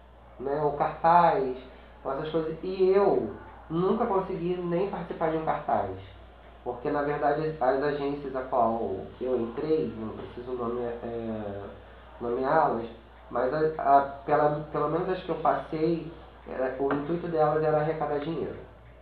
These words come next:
E aí eles sempre vão com aquela, "Ah, você tem perfil legal", eles vendem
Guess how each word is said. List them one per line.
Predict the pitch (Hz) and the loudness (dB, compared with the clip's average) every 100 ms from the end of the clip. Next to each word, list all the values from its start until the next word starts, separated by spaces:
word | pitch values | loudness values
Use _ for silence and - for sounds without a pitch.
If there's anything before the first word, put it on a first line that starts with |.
| - - - - - | -20 -20 -20 -18 -2
E | 131 | 4
aí | 131 156 | 4 4
eles | 156 156 | -2 -2
sempre | 170 175 | -2 0
vão | 175 175 | 0 0
com | |
aquela, | 175 170 151 160 202 | 2 2 6 8 8
"Ah, | 175 | 4
você | - | 0
tem | 147 170 | -4 -4
perfil | 165 - 170 | -4 -4 -2
legal", | 185 156 156 | 0 4 4
eles | 156 - | 4 0
vendem | 160 185 233 226 220 | 0 2 2 2 0